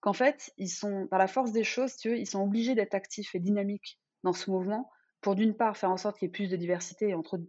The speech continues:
plus de femmes, mais après, il y a plein d'autres types de diversité, hein. On parle des femmes, il y a plein d'autres, heu,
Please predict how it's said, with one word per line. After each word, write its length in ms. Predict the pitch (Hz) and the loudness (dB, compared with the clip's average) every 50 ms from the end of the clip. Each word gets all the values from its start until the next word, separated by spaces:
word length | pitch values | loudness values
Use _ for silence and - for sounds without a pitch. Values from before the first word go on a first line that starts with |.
| _ _ | _ _
plus 160 | - 196 180 | -6 -4 -2
de 100 | 175 175 | -2 -2
femmes, 260 | 175 - 220 269 285 214 | 0 0 0 2 2 2
mais 80 | 175 | 2
après, 260 | 156 156 151 - 190 | 0 0 0 -2 -2
il 40 | 185 | -2
y 20 | 151 | -2
a 40 | |
plein 200 | - - - 202 | -2 -2 0 2
d'autres 240 | 208 202 220 214 214 - _ _ _ | 4 4 2 2 0 -6 _ _ _
types 180 | - 208 185 | -6 -4 -2
de 60 | 180 180 | -2 -2
diversité, 580 | 175 170 165 160 160 - - 165 - 262 285 | -2 0 -2 -2 -2 -4 -6 -4 -4 -4 -4
hein. 160 | 214 208 208 190 | -4 -4 -6 -8
On 40 | 175 | -6
parle 140 | 156 160 156 156 | -6 -6 -6 -6
des 80 | 160 | -6
femmes, 200 | - - 190 185 | -4 -4 -6 -4
il 60 | 175 | -4
y 40 | 160 | -6
a 20 | 156 | -6
plein 120 | - 165 | -6 -6
d'autres, 220 | 165 180 180 - _ | -6 -6 -12 -14 _
heu, 40 | - | -20